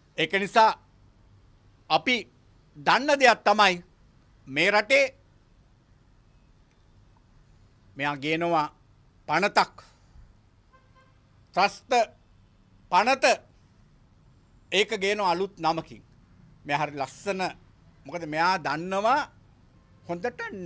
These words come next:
නම් දාන්න. සමහර අම්මලාට මං කියනවා බබාට නමක් ඕන නම් රනිල්ට කියන්න. මොකද එයා <laughs> නම්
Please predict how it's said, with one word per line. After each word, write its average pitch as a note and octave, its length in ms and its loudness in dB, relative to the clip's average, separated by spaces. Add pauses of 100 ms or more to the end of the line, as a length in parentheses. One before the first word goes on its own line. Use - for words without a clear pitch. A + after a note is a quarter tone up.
(100)
නම් A3+ 180 0 (120)
දාන්න. A#2+ 500 2 (1700)
සමහර G3+ 420 0
අම්මලාට G#3 400 0
මං G3+ 200 -4
කියනවා A3 360 -2
බබාට G3 380 4
නමක් F#3 380 0
ඕන A3 200 -2
නම් B3+ 180 -2
රනිල්ට G3 380 -2
කියන්න. A2+ 300 -14 (1900)
මොකද D#3+ 180 -6
එයා D#3 540 0
<laughs> - 20 -
නම් C3+ 260 -4